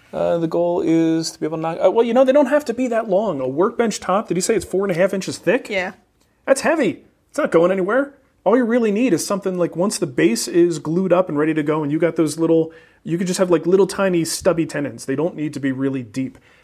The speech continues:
Speaker 1: Um, I would say minimally a half inch. If you wanna make 'em deeper, certainly go ahead and make 'em deeper. But I really don't think it's going anywhere. Chances are you're gonna screw it down, right? So you're gonna probably have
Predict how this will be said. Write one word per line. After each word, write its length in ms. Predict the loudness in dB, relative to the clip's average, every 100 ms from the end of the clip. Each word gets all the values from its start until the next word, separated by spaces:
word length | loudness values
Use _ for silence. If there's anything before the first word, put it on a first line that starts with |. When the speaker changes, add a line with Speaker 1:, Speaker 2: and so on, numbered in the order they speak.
| _
Speaker 1:
Um, 260 | -6 -6 -2
I 100 | 0
would 160 | 2 0
say 360 | 2 4 4 2
minimally 640 | 2 0 4 4 4 4
a 40 |
half 280 | 2 -2 0
inch. 380 | -4 -2 -8 -14 _ _ _ _
If 100 | -4
you 60 | 0
wanna 140 | 0 2
make 200 | 0 0
'em 220 | -2 -4
deeper, 460 | -4 -2 0 -2 -4
certainly 380 | -4 -2 -2 0
go 100 | 0
ahead 200 | 2 -2
and 60 |
make 160 | -4 -6
'em 120 | -4
deeper. 420 | -4 -2 -2 -4 -8 _ _ 0
But 240 | 4 4 4
I 60 |
really 480 | 0 0 -2 2 2
don't 180 | 2 -2
think 140 | -4
it's 140 | -6 -4
going 200 | -4 -4
anywhere. 300 | -8 -8 -10
Chances 420 | -4 -4 -2 2
are 380 | 6 6 4 -2 -4
you're 120 | 0
gonna 320 | 0 0 -2 -6
screw 260 | -6 2 2
it 100 | 2
down, 320 | -4 -4 -8
right? 200 | -8 -6
So 120 | -4
you're 60 | -4
gonna 120 | -4
probably 360 | -4 -4 -2 -2
have 280 | -4 -4